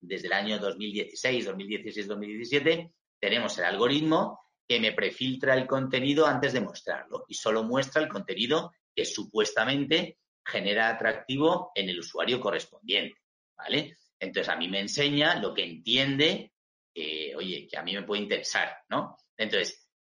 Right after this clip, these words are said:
¿cómo, cómo funciona esto? ¿No? Pues funciona de esta manera. Voy a resumirlo en, en un minuto. Yo lanzo una publicación, Instagram,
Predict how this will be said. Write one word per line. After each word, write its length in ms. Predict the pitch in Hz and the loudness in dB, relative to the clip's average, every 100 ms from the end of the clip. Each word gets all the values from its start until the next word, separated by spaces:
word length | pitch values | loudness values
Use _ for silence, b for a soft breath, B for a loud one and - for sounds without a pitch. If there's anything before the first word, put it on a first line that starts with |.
| _ | _
¿cómo, 500 | - 202 240 220 - - | 2 6 6 4 2 4
cómo 480 | 208 220 220 - - | 6 6 2 0 -4
funciona 520 | 147 139 143 139 92 | -2 0 2 4 4
esto? 220 | - - | 0 -2
¿No? 100 | 131 | -2
Pues 120 | 180 | -2
funciona 300 | 180 190 240 | -4 2 4
de 60 | 226 | 4
esta 140 | 190 | 2
manera. 280 | 170 107 90 | 0 2 2
Voy 160 | 123 190 | 4 4
a 100 | 175 | 2
resumirlo 400 | 175 196 196 147 | 0 0 4 4
en, 240 | 131 127 | 2 0
en 140 | - 196 | 2 4
un 60 | |
minuto. 420 | 165 101 - 76 - _ _ _ _ _ _ _ - _ _ | 4 2 -2 -10 -12 _ _ _ _ _ _ _ -20 _ _
Yo 160 | 147 196 | 4 6
lanzo 320 | 208 208 208 | 6 4 2
una 140 | 185 | 4
publicación, 600 | 170 151 131 - 170 180 _ _ _ _ _ _ _ _ | 2 2 2 2 0 -2 _ _ _ _ _ _ _ _
Instagram, 580 | 160 143 107 80 76 - | -2 -2 0 -2 -4 -10